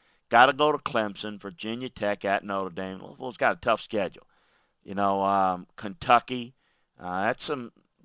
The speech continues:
that, it's, that's three or four really tough games. And then you got N C State, at Syracuse, at B C, Florida State. No easy test. And go to at Virginia, Wake Forest. So,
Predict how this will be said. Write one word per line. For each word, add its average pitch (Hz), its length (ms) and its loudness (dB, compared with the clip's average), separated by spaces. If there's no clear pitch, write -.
that, 92 340 -6
it's, 123 340 -8
that's - 280 -10
three 135 280 -8
or 127 40 -4
four 120 240 -6
really 113 320 -2
tough 107 300 -2
games. 95 340 -8
And 85 180 -14
then 113 340 -6
you 104 140 -10
got 101 280 0
N 113 200 -2
C 131 240 0
State, 117 840 0
at 104 240 -4
Syracuse, 113 500 -6
at 101 200 0
B 104 120 -8
C, 104 260 -8
Florida 101 420 -4
State. 98 500 -4
No 92 240 -6
easy 90 220 -8
test. 92 480 -4
And 101 120 -12
go 101 140 -2
to 104 60 2
at 104 160 0
Virginia, 101 420 -10
Wake 95 220 -8
Forest. 92 360 -6
So, 98 220 -2